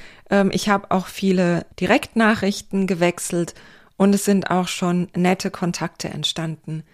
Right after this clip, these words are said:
Ja, und dafür bin ich einfach sehr, sehr dankbar. Also auch hier Daumen hoch. Dann Kundengewinnung,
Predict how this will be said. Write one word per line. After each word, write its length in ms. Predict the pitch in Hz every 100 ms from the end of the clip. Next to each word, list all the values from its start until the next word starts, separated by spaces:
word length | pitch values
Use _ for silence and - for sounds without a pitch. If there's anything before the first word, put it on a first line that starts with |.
| _ _ _ _ -
Ja, 160 | 175 170
und 300 | 160 165 -
dafür 300 | 170 170 196
bin 180 | 185 175
ich 160 | 175
einfach 300 | - 160 -
sehr, 200 | - 170
sehr 160 | 180 175
dankbar. 560 | 160 151 165 - 170 -
Also 260 | 160 165
auch 200 | - 160
hier 380 | - 170 175 180 - - - _ _ -
Daumen 540 | 165 165 175 175 165
hoch. 320 | 143 - - - _ - - - -
Dann 380 | 202 214 214 -
Kundengewinnung, 1040 | - 277 339 220 208 175 180 208 226 226